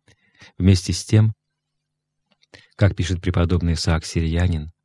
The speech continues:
чтение Священного Писания и житий святых открывает путь тонкости созерцания. Чтением душа просвещается, чтоб всегда молиться неленостно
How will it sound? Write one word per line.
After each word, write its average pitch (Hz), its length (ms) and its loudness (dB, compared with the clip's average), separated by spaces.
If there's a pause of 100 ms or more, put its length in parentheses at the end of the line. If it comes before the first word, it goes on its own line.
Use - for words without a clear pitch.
(720)
чтение 101 440 4
Священного 98 640 2
Писания 92 540 2
и 110 120 0
житий 92 360 2
святых - 640 -4 (480)
открывает 104 800 6
путь - 440 0 (480)
тонкости 107 720 4
созерцания. 85 1300 0 (520)
Чтением 101 640 6
душа 98 400 6 (380)
просвещается, 95 1120 4
чтоб - 240 -2
всегда 92 500 2
молиться 90 720 4 (240)
неленостно 90 1000 4